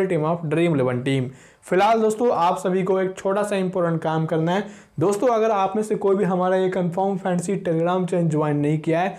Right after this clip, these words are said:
तो ज्वाइन कर लीजिए ना, क्योंकि after toss जो मैं आपको टीम में चेंज करता हूँ मैं आपको इसका अपडेट यहीं पे करता हूँ। इसका ज्वाइन करने का आपको लिंक मिलेगा वीडियो के डिस्क्रिप्शन और कमेंट सेक्शन में, फटाफट फॉलो करते हुए ज्वाइन कर लीजिए। मैच का जो वेन्यू रहने वाला है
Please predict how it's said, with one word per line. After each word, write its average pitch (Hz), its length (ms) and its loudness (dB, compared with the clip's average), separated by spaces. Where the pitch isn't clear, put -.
तो 147 80 0
ज्वाइन 196 320 2
कर 226 140 0
लीजिए 196 280 0
ना, 226 200 0
क्योंकि 190 340 0
after 190 340 -2
toss 226 260 2
जो 214 160 0
मैं 214 120 0
आपको 208 220 -2
टीम 214 180 -2
में 190 120 0
चेंज 190 260 -2
करता 190 240 -2
हूँ 233 180 0
मैं 170 100 2
आपको 208 260 0
इसका 220 180 0
अपडेट 175 320 0
यहीं 165 160 0
पे 151 100 -2
करता 131 300 -2
हूँ। 135 100 0
इसका 139 200 -2
ज्वाइन 165 340 0
करने 190 260 0
का 190 100 0
आपको 180 220 -2
लिंक 175 260 0
मिलेगा 185 340 2
वीडियो 202 280 2
के 262 140 0
डिस्क्रिप्शन 202 460 -2
और 220 140 0
कमेंट 170 320 -2
सेक्शन 208 220 -2
में, 240 200 -2
फटाफट 214 480 2
फॉलो 175 280 0
करते 170 200 2
हुए 160 100 -2
ज्वाइन 147 260 -2
कर 139 120 -2
लीजिए। 131 360 0
मैच 165 280 -2
का 254 80 -2
जो 247 120 2
वेन्यू 202 320 2
रहने 208 220 0
वाला 208 260 0
है 240 120 -4